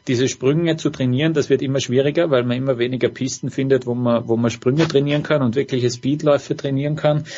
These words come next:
In Cortina gab's jetzt nur ein einziges Abfahrtstraining, das zweite ist gestrichen worden, weil zu viel Wind war.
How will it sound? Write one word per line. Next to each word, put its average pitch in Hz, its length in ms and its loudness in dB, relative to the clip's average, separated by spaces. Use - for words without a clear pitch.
In 123 140 -2
Cortina 135 560 0
gab's 123 300 0
jetzt 156 180 0
nur 151 140 0
ein 123 180 -4
einziges 147 480 -2
Abfahrtstraining, 143 680 0
das 127 160 -4
zweite 120 320 0
ist 123 180 -2
gestrichen 135 500 -2
worden, 135 320 0
weil 123 200 2
zu 123 180 -4
viel 123 240 -2
Wind 147 240 2
war. 151 240 2